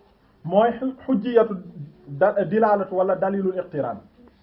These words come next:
Euh, mooy dalilul iqtiraan mooy dañuy am benn phrase boo xamante ne ni dafa am ay conjonction de coordination, ay et yu nekk yuy relier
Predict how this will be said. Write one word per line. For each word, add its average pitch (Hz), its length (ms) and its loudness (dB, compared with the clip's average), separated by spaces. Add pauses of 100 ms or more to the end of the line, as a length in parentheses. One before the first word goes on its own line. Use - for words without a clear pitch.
(760)
Euh, 202 320 8 (480)
mooy 214 360 4
dalilul 247 420 2
iqtiraan 190 440 -2
mooy 185 420 -2 (2500)
dañuy 208 260 2
am 208 180 0
benn 185 300 0
phrase 139 300 -2
boo 151 220 0
xamante 143 360 -8
ne 120 80 -12
ni 104 180 -12 (600)
dafa 170 260 -2
am 190 140 -4
ay 175 180 0
conjonction 170 680 -4
de 165 80 -4
coordination, 147 840 -2
ay 185 240 0
et 202 200 0
yu 180 160 -10
nekk 185 240 -6 (240)
yuy 202 220 4
relier 208 460 2